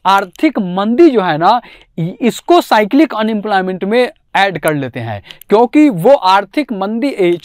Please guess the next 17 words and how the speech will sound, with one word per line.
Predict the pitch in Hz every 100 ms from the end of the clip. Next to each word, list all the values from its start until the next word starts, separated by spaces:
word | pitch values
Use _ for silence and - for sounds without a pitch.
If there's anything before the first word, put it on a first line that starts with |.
| 170
सॉरी, | 151 175 151 131
हाँ, | 147
साइक्लिक | 120 202 240 214
अनएम्प्लॉयमेंट, | 180 143 135 123 - - -
क्योंकि | 202 220 285
वो | 285
आर्थिक | - 180 185 - 277 233
मंदी | 190 254 277 220 254 - _ -
और | 180 -
आर्थिक | 185 196 - 302 -
सुस्ती | 262 269 - 202 233 277 - 151
बहुत | 147 190 269 240
दिनों | 170 226 254
के | 269 262
पूरा | - 208 233
व्यापार | 196 190 202 220 220
के | 240 240 226